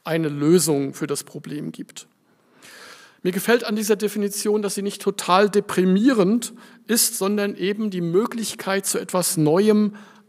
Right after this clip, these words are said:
aufzeigt, sozusagen das Licht am Ende des Tunnels erscheinen lässt. Und so sagen wir ja auch, jede Krise ist eine neue Chance oder birgt eine neue Chance für uns.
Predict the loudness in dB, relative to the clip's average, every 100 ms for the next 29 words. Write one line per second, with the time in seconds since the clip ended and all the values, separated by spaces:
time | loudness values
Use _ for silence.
0 | _ -2 0 0 -2 -4 -4 -6 -8 -10
1 | -10 -6 -2 -2 -2 -4 -6 -12 -20 -20
2 | -20 _ _ -6 -4 -4 -2 -2 -2 -4
3 | -10 -12 -8 -8 -2 2 4 4 2 -2
4 | -6 -4 -4 0 2 4 2 -2 -4 -6
5 | _ _ -8 -6 -6 -4 -4 -2 -4 -8
6 | -12 -12 -16 _ _ _ _ _ _ _
7 | -20 -20 -18 -8 -2 2 2 4 4 4
8 | 2 2 0 0 -4 -6 -6 -8 -8 -6
9 | -4 0 0 -2 -6 -6 -6 -6 -4 -2
10 | -2 -2 -2 -4 -6 -4 -4 -4 -6 -4
11 | -6 -4 -4 -4 -8 -6 -4 -2 -2 -2
12 | -2 0 0 0 -4 -8 -10 -10 -12